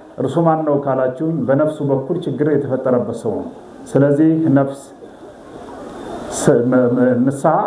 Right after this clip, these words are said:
ነፍስን ብቻ ሳይሆን ስጋንም ማከም የሚችል ከሰማይ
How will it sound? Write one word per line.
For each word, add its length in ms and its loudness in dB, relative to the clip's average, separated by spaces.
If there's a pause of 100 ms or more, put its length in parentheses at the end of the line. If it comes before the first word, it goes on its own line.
ነፍስን 360 -2
ብቻ 180 -4 (140)
ሳይሆን 380 -2
ስጋንም 540 0 (600)
ማከም 520 2
የሚችል 420 0 (1900)
ከሰማይ 520 2